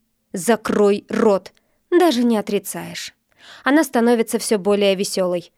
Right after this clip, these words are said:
"Зачем? Кто ты такая, чтобы я перед тобой оправдывался? То, что ты говоришь, смешно. Иди и распусти слухи. Посмотрим, поверят ли тебе. И правда,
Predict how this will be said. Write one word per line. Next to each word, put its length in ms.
"Зачем? 560
Кто 180
ты 120
такая, 440
чтобы 280
я 200
перед 320
тобой 300
оправдывался? 960
То, 180
что 200
ты 200
говоришь, 600
смешно. 720
Иди 440
и 160
распусти 540
слухи. 540
Посмотрим, 680
поверят 520
ли 100
тебе. 400
И 80
правда, 520